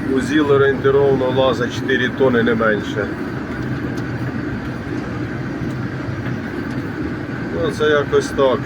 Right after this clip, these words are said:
Була тут гліфосатна обробка. Був посів проведений.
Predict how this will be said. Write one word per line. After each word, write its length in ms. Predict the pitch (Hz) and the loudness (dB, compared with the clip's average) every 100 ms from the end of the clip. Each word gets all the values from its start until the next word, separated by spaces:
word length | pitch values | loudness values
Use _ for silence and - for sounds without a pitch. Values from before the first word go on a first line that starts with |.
| - | 0
Була 300 | 131 135 131 | 4 6 4
тут 160 | 123 123 | 2 -2
гліфосатна 800 | 123 131 127 123 131 127 127 127 | 0 0 0 2 2 2 2 2
обробка. 600 | 131 165 175 - - 135 127 - - - - - - - 147 139 131 - 147 131 - 127 123 - - - - - - - - - - - 135 123 | 2 2 0 0 0 0 0 -4 -6 -4 -4 -4 -6 -4 -4 -4 -4 -4 -4 -4 -4 -4 -4 -4 -6 -6 -6 -6 -6 -6 -4 -4 -4 -4 -4 0
Був 160 | 135 | 0
посів 520 | 120 123 117 - 170 156 | 0 0 -2 0 -2 2
проведений. 800 | 143 139 139 135 127 123 120 | 4 6 6 4 2 2 2